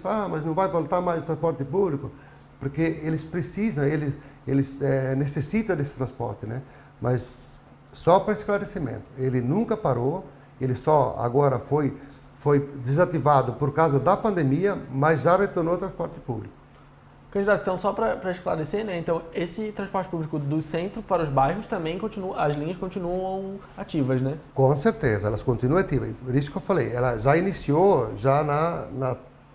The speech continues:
Speaker 1: terça-feira.
Speaker 2: Uhum.
Speaker 1: Na terça-feira já iniciou novamente o, o,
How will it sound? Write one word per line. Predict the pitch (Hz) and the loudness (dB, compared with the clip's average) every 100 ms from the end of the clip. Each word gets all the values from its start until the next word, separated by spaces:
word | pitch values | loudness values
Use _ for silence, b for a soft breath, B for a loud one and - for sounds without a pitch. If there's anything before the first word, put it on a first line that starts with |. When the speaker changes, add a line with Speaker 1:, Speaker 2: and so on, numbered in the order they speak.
| - - | -18 2
Speaker 1:
terça-feira. | 190 - 202 - 117 110 - - - | 2 2 -2 -2 -4 -4 -10 -16 -6
Speaker 2:
Uhum. | 143 | -4
Speaker 1:
Na | 139 139 | -2 0
terça-feira | 160 156 139 180 | 0 0 0 0
já | 175 180 143 143 | 2 0 -2 -2
iniciou | 151 156 - 156 185 | 0 0 0 0 2
novamente | 180 160 160 175 180 - B B - | 2 0 0 -2 -4 -8 B B -4
o, | |
o, | 147 165 170 160 160 160 151 139 - | 0 2 2 0 0 0 -2 -6 -8